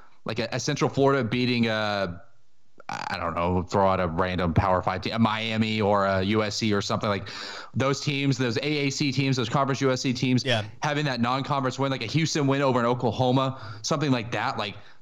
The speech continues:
Speaker 1: that could carry 'em so far throughout the season. And they just, I mean, they don't have that marquee win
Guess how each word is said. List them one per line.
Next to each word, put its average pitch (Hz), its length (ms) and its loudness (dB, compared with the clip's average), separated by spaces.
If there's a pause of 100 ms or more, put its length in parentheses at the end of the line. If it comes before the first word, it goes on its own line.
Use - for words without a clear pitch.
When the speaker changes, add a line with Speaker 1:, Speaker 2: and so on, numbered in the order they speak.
Speaker 1:
that 143 180 -4
could 160 120 0
carry 123 280 0
'em 107 120 2
so 143 340 2
far 135 280 2
throughout 110 280 2
the 104 80 -2
season. 110 460 0
And 104 540 0 (840)
they 131 120 0
just, 139 220 -2
I - 20 -2
mean, 127 120 6
they 127 80 2
don't 135 120 2
have 135 120 2
that 127 120 2
marquee 113 320 2
win 95 420 0